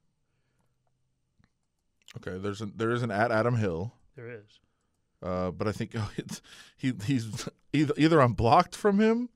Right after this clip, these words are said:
Speaker 1: or he's, I'm blocked.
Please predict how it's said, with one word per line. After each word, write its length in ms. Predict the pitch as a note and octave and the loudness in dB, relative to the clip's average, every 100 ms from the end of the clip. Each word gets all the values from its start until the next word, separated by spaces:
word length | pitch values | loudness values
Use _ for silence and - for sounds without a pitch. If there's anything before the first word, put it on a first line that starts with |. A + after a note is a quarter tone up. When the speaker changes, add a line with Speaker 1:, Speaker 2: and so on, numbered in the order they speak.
| _ _ _ _ _ - | _ _ _ _ _ 0
Speaker 1:
or 360 | B2+ B2+ A#2 | 4 6 4
he's, 640 | A2 A#2 A2 F#2+ - - _ _ _ _ _ _ _ _ _ _ _ _ _ _ _ _ _ _ _ _ _ | 2 -4 -6 -8 -12 -14 _ _ _ _ _ _ _ _ _ _ _ _ _ _ _ _ _ _ _ _ _
I'm 160 | E3 E3+ | 4 4
blocked. 720 | D3+ F#3 C#4 E4 - - | 4 6 10 10 6 -6